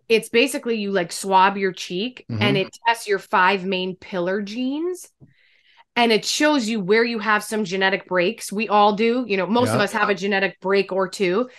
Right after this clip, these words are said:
Speaker 1: And then he helps to guide you with what supplements to take to supplement for those genetic breaks. And then also talks about, like, what's good for you to eat and what doesn't serve your body as well.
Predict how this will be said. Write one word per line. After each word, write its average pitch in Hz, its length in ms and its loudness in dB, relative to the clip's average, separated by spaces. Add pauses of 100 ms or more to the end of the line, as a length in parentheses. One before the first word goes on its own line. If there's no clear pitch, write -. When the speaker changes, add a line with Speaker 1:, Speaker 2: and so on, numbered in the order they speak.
(340)
Speaker 1:
And 240 240 2
then 226 280 2 (600)
he 233 200 0
helps 240 300 2
to 220 100 0
guide 208 400 2
you 208 100 -4
with 185 180 -8
what 202 240 -2
supplements 214 880 0
to 185 120 -10
take 156 500 -6 (200)
to 202 120 -2
supplement 202 880 0
for 214 220 0
those 202 180 2
genetic 185 420 -2
breaks. 190 420 -4 (340)
And 220 120 2
then 202 200 2
also 247 420 6
talks 208 320 2
about, 196 220 0
like, 190 100 -4 (100)
what's 202 420 0
good 262 200 2
for 285 120 -4
you 254 140 4
to 247 180 -4
eat 233 260 -2
and 202 180 -2
what 185 240 2
doesn't 214 360 2
serve 185 300 -2
your 180 160 -2
body 160 460 -4
as 165 180 -6
well. 156 380 -2